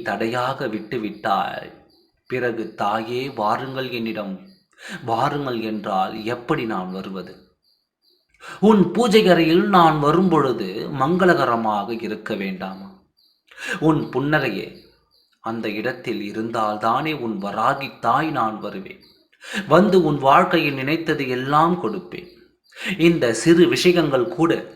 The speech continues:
நீ மாற்றிக்கொள்ளவில்லை என்றால், தாயே வாருங்கள் என்றால் நான் எப்படி வர முடியும்? நான் சொல்வது உனக்கு சில நேரங்களில் கசப்பாகத்தான் தெரியும். ஆனால் சில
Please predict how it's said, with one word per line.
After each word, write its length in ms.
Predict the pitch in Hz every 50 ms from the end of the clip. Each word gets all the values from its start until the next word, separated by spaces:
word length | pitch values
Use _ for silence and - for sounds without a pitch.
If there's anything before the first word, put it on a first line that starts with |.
| - - _ _ _ _ _ _ _
நீ 120 | - 131 131 120
மாற்றிக்கொள்ளவில்லை 1000 | 113 113 120 127 123 - - 170 165 165 - 135 123 117 113 107 104 104 104 104 101 98
என்றால், 600 | 101 101 101 98 117 113 107 98 90 - - - - - - _ - - - 185 170 - -
தாயே 460 | - 135 123 127 139 147 143 151 147 127 117
வாருங்கள் 640 | 104 107 107 123 151 156 156 160 151 139 135 127 120 113
என்றால் 520 | 117 117 113 107 107 110 101 98 104 120 143
நான் 260 | 139 123 113 113 113 110
எப்படி 380 | 113 113 113 - - 185 160 156
வர 180 | 127 120 117 117
முடியும்? 420 | 113 113 107 110 107 110 113 113 - - _ _ _ _ _ _ _ _ _ _ _ - - - 196
நான் 240 | - 170 185 190 185 175
சொல்வது 380 | - 180 202 208 208 190 196 190
உனக்கு 300 | 185 175 170 - - 165
சில 200 | 151 - 165 151 151
நேரங்களில் 680 | 147 147 156 160 165 165 160 156 147 135 120 113 113 110 -
கசப்பாகத்தான் 1040 | - 110 107 - 147 139 - - 143 139 139 139 139 135 - - - 151 156 165 160
தெரியும். 360 | - - 92 - - - - - _ _ _ _ _ _ - - - - - 113
ஆனால் 460 | 117 120 120 120 117 113 110 104 101
சில 200 | 101 - 117 113